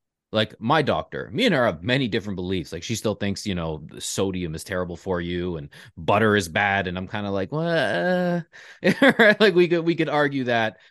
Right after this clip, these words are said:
because I have sound data that shows that what you're saying is wrong.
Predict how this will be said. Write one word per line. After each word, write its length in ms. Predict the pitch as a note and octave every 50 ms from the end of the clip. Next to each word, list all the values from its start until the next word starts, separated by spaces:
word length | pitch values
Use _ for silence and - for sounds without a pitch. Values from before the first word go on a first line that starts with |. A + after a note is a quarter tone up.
| _ _
because 180 | A2+ A#2 A#2
I 80 | A#2 A2+
have 160 | A#2+ A#2+ G2+
sound 480 | - - D#3+ D3 C#3+ C3+ B2+ A#2 G#2+ F2+
data 480 | A#2+ A#2+ A#2 A2 A2 G#2 G2+ G2 F2+ - G#2
that 160 | G#2 G2 -
shows 460 | - - A#2+ G#2+ G#2 G2 F#2+ F2+ E2
that 200 | G2 F2+ F#2 -
what 120 | F#2+ F#2
you're 60 | F2 E2
saying 340 | - - A2 G2+ F#2 E2+
is 120 | E2+ E2 F#2
wrong. 320 | B2 B2+ A#2 G#2+ G2+ F#2+